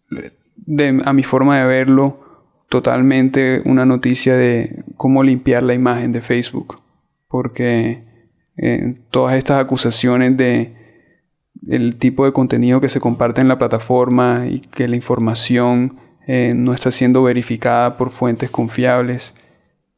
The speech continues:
e incluso acusaciones, eh, de tener responsabilidad en, en ciertos, en,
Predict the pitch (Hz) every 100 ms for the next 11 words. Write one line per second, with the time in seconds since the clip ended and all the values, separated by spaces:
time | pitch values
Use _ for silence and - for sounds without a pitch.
0 | _ - - 127 123 120 123 127 127 123
1 | 120 135 127 123 - _ _ - 117 123
2 | 120 117 127 120 123 127 123 - - -
3 | 120 113 107 131 151 165 - 127 117 110
4 | - - - 120 117 131 131 147 123 127
5 | 117 117 120 117 120 123 131 - - -
6 | 127 123 117 - - 117 - 117 117 123
7 | 120 - - - _ _ _ _ _ _
8 | _ _ _ _ _ 269 _ _ _ _
9 | 143